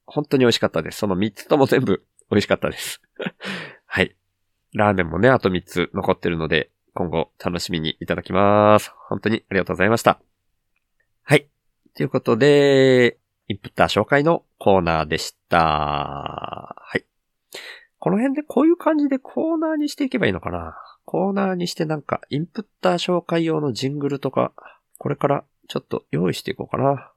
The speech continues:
なんてことを今、急に思いました。ということで、本編というか、お話ですね。前回話したことの続きということで、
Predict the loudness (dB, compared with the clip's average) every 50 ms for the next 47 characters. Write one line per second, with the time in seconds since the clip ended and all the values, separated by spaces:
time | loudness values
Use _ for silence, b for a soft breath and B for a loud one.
0 | _ _ _ _ _ _ _ _ _ _ _ -6 -4 -4 -4 -6 -4 -2 -2 -2
1 | 0 -2 -4 -6 -6 _ _ _ _ _ _ _ -18 -14 -10 -8 -8 -8 -10 -12
2 | _ _ -4 -4 -4 -4 -4 -6 -6 -4 -6 -6 -8 _ _ _ _ _ _ _
3 | _ _ _ _ _ _ _ _ _ _ _ _ _ _ _ _ _ _ _ -2
4 | -2 0 0 0 0 2 4 6 8 8 8 8 8 6 4 0 0 0 -2 -6
5 | _ -4 -4 -4 -2 -2 -2 -2 -2 -4 -4 0 2 4 6 6 6 4 2 0
6 | -2 -6 -10 _ -8 -4 -2 -2 -2 -2 -6 -8 -10 -10 -10 -2 0 0 2 2
7 | 2 2 2 -2 0 2 4 6 6 6 6 4 2 0 -2 -4 -4 -2 -2 -2
8 | -2 -2 -6 -6 -6 -6 -8 -8 -6 -6 -6 -4 -4 -6 -8 -8 -8 -8 -6 -4
9 | -4 -4 -4 -2 2 2 2 2 2 0 0 0 2 4 4 6 6 6 4 4
10 | 0